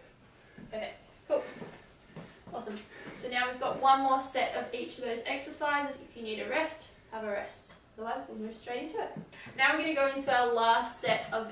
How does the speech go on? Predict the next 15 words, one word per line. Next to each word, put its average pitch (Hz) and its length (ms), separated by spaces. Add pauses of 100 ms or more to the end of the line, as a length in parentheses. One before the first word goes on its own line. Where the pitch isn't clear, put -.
our 208 180
single 247 360
leg 220 340
sit - 240
to 254 80
stands 294 520
and 220 180
eccentric 226 640
push-ups. - 640 (4000)
If 302 260
you 294 140
do 277 160
want - 180
this 247 180
harder, 247 720